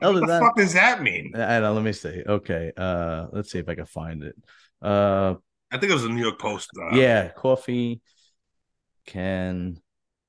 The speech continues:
Speaker 1: let's see, save the planet. <clears throat>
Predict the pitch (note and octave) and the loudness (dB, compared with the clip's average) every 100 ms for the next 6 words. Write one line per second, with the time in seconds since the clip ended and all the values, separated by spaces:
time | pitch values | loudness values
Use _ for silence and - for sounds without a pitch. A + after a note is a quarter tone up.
0 | _ - D#2+ D2 D2 C#2 B1+ _ _ _ | _ -16 -16 -14 -18 -18 -18 _ _ _
1 | _ _ _ _ _ _ _ _ _ _ | _ _ _ _ _ _ _ _ _ _
2 | _ _ F2+ - _ _ _ _ _ _ | _ _ -20 -20 _ _ _ _ _ _
3 | _ _ _ _ _ _ _ _ _ - | _ _ _ _ _ _ _ _ _ -16
4 | D#2 E2+ E2+ D#2+ - _ - - - E2+ | -10 -6 -6 -8 -12 _ -20 -20 -20 -20
5 | E2+ E2 C2+ D2 D2 F2 _ - - _ | -20 -18 -16 -16 -16 -20 _ -20 -20 _
6 | - - A1 - - | -20 -20 -18 -20 -20